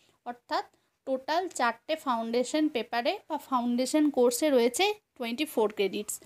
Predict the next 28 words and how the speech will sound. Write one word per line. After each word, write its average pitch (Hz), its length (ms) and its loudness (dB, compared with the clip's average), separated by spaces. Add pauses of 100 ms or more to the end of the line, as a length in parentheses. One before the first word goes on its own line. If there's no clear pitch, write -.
(440)
এটা 294 160 0 (160)
যে 277 100 2 (120)
অনার্সেই 285 440 -2
পড়ো 262 220 0
না 285 100 0
কেন, 302 120 -2 (200)
এই 277 60 0 (140)
টোয়েন্টি 254 360 -4
ফোর 247 140 -8 (100)
ক্রেডিটসটা, 269 560 -6 (600)
এই 262 140 -4
পেপারটা 254 440 -2 (140)
পুরোটা 262 360 0 (360)
কভার 254 320 2
করতে 214 240 0 (100)
হবে 226 160 -2 (100)
সকলকে। - 420 -4 (3750)
এরপর 330 240 8 (100)
যাব 269 140 8 (580)
যারা 269 160 6 (120)
ইংলিশ 277 220 2 (100)
অনার্স 247 300 2
নিয়ে 294 200 4
ভর্তি 247 340 -2
হয়েছো 247 340 4
বা 254 80 6 (100)
পড়ছো 254 360 0 (680)
তাদের 240 300 2